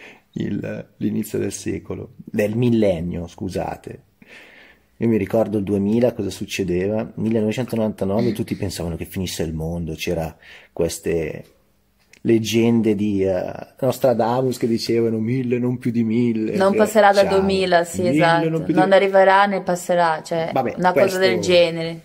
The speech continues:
Speaker 1: Questa è un'altra storia. Torniamo a Greta, alla nostra amica Greta.
Speaker 2: Certo.
Speaker 1: Che comunque, cosa vi ho detto, è nata nel duemilatré ed
Speaker 2: Beh, comunque lì sappiamo che nelle scuole, eh, dove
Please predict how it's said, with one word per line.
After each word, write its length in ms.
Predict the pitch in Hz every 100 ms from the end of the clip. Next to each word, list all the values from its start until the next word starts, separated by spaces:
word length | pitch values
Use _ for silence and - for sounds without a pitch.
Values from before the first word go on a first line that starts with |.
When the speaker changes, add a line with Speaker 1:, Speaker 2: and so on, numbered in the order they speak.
| _ _ _ _ _ _ - - _ _ _ - -
Speaker 1:
Questa 220 | 120 113
è 60 | 113
un'altra 180 | 98 95
storia. 400 | - 82 80 101
Torniamo 400 | 104 131 151 123
a 60 | 95
Greta, 580 | 98 90 90 87 87 85
alla 180 | 104
nostra 260 | 107 98 95
amica 260 | 98 95 95
Greta. 400 | 85 80 - -
Speaker 2:
Certo. 640 | - 190 175 165 - 165 - - - - -
Speaker 1:
Che 120 | - 104
comunque, 280 | 127 123 110
cosa 220 | 117 107
vi 80 | 107
ho 40 |
detto, 300 | 104 95 -
è 40 | 95
nata 180 | 98
nel 140 | 107 110
duemilatré 720 | 107 110 143 127 110 117 - - - -
ed 180 | - 202
Speaker 2:
Beh, 340 | 190 233 202 -
comunque 420 | 262 277 294 262
lì 260 | 247 247 240
sappiamo 440 | 233 226 247 247
che 100 | 233
nelle 240 | 196 196 190
scuole, 460 | - 202 185 180 175
eh, 1120 | - 175 170 165 165 165 160 170 - - - -
dove 1040 | 185 180 170 170 165 165 165 165 - - -